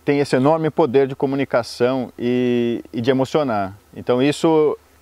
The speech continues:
realmente me traz uma esperança maior no futuro desses, eh, remanescentes de Mata Atlântica. Quer dizer, saber, né, ou, ou melhor do que saber, eh, ver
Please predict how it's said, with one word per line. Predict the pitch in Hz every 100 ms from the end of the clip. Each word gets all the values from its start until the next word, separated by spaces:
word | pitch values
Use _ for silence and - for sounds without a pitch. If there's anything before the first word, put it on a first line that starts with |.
| _ _ -
realmente | 123 156 156 165
me | 165
traz | 147 143 147
uma | 151 143
esperança | - 147 123 131 - 131 120 110 101 _ _ _ _ _ _ _ -
maior | 120 135 127 147
no | 151
futuro | 143 143 - 143 151
desses, | 139 143 - 139 127 120
eh, | 123 113 113
remanescentes | 127 131 131 - 135 127
de | 131
Mata | 131 127
Atlântica. | 131 107 98 90
Quer | 98
dizer, | 98
saber, | 98 131 110 123 156 139 _ _ _ -
né, | 117 123 _ -
ou, | 110 107 -
ou | - 117
melhor | 123 131 143
do | 123
que | -
saber, | 131 104 113 107 - _ _ -
eh, | - -
ver | 98 95 143 175 127